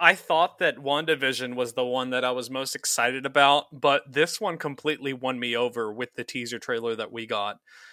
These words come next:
Um, and this might be a hot take, maybe it's not.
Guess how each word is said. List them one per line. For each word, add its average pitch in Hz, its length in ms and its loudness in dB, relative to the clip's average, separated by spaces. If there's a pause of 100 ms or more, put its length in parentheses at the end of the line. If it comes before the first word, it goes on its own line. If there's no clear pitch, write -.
(480)
Um, 165 500 6 (220)
and 147 120 -6
this 180 200 2
might 175 180 6
be 160 100 2
a 139 80 6
hot 135 280 6
take, 139 420 6 (240)
maybe 139 320 -2
it's - 240 -2
not. 120 380 2